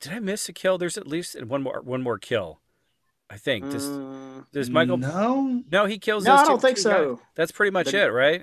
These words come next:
Speaker 2: Yeah,
Speaker 3: Yeah.
Speaker 2: yeah. The girlfriend
Speaker 3: Yeah.
Speaker 2: at the first, and then, yeah.
Speaker 1: Yeah.
Speaker 3: And
Speaker 1: Those
Speaker 3: then
Speaker 1: are
Speaker 3: those two guys. Yeah, that's it.
Speaker 2: Yeah.
Speaker 1: Yeah, so it's a surprisingly low body count,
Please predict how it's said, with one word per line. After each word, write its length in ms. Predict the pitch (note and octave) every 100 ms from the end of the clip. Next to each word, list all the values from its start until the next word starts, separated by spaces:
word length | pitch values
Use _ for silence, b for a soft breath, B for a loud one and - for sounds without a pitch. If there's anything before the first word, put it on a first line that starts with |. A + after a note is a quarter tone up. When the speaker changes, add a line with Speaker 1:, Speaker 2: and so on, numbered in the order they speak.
| D#3
Speaker 2:
Yeah, 260 | F#3 F3 D3
Speaker 3:
Yeah. 180 | F#3 E3
Speaker 2:
yeah. 300 | E3 C#3+ B2
The 100 | D3
girlfriend 440 | C#3 D#3 E3 D#3+ D#3+
Speaker 3:
Yeah. 60 |
Speaker 2:
at 80 | D#3+
the 100 | C3+
first, 560 | D3+ D3+ D3+ D3+ - C#3
and 180 | B2+
then, 300 | B2 B2 A#2+ A#2
yeah. 220 | - C3+ A#2+
Speaker 1:
Yeah. 260 | B2+ B2 G#2+ -
Speaker 3:
And 80 | A#2+
Speaker 1:
Those 60 | B2
Speaker 3:
then 60 | B2
Speaker 1:
are 60 |
Speaker 3:
those 100 | B2
two 140 | B2+ C#3
guys. 500 | C#3 D3 A2 - -
Yeah, 200 | C#3+ D3
that's 240 | B2 C3+
it. 200 | D3 G3 - _ _ A#2+
Speaker 2:
Yeah. 260 | D3+ F3 - _ -
Speaker 1:
Yeah, 140 | D#3+
so 180 | - F#3+
it's 100 | -
a 60 | G3
surprisingly 680 | - - G3 A#3 B3+ G3+
low 220 | D#3 D#3
body 320 | C#3 C3+ D3+ D3+
count, 400 | C3+ A2+ G#2